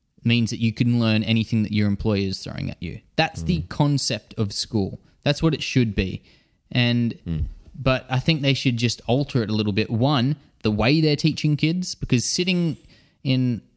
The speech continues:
Speaker 1: a, a room for five hours a day, five lessons each an hour a, a day, with a couple of lunch breaks where you can run around and stretch your legs,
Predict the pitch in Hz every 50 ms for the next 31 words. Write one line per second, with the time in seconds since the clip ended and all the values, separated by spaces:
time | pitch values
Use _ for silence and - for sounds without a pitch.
0 | _ _ _ _ _ _ _ _ _ - 123 117 76 117 120 113 117 120 123 131
1 | 131 127 123 - 127 110 104 107 - _ - 127 120 120 120 117 120 117 113 117
2 | 120 107 113 98 107 110 101 98 98 107 135 139 - - - 143 131 127 127 120
3 | 110 110 107 117 - - 107 120 135 131 - - 117 104 - 117 107 104 104 104
4 | 104 104 104 113 131 139 - - - 120 113 - - 113 110 113 110 101 101 123
5 | 147 - - - - - - _ _ - 120 117 113 113 110 117 - - 127 127
6 | - 135 127 - 117 113 110 110 117 117 - - - 110 107 113 - - - 117
7 | 107 107 - - 117 110 107 110 110 113 110 110 113 113 113 107 107 - - -
8 | 123 - - - 113 104 107 107 110 113 113 113 - -